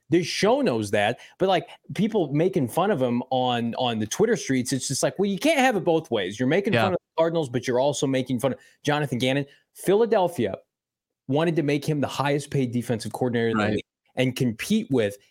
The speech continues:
Speaker 1: his salary as a head coach in Arizona. And he said, "No." You
Speaker 2: Yeah.
Speaker 1: think the people in the N F L, coaches, executives, Benjamin Albright's come on the show and confirmed this, respect
Speaker 2: Yeah.
Speaker 1: Jonathan Gannon. Like, I love Twitter.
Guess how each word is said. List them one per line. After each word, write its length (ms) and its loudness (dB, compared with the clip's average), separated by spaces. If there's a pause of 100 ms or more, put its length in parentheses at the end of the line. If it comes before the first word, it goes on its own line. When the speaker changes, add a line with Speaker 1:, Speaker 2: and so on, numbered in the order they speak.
Speaker 1:
his 260 0
salary 280 2
as 100 -2
a 60 2
head 160 0
coach 260 0
in 80 0
Arizona. 440 0
And 80 -2
he 40 0
said, 220 0
"No." 260 -2 (320)
You 80 2
Speaker 2:
Yeah. 80 4
Speaker 1:
think 140 0 (340)
the 120 0
people 480 2
in 200 2
the 140 2
N 80 2
F 160 0
L, 300 -2 (320)
coaches, 760 2 (120)
executives, 840 0 (480)
Benjamin 400 0
Albright's 380 0
come 180 -2
on 100 0
the 100 0
show 200 0
and 100 -2
confirmed 400 0
this, 140 -4 (220)
respect 520 -2
Speaker 2:
Yeah. 60 -4
Speaker 1:
Jonathan 300 -2
Gannon. 320 -4 (260)
Like, 240 0 (180)
I 140 2
love 260 2
Twitter. 460 0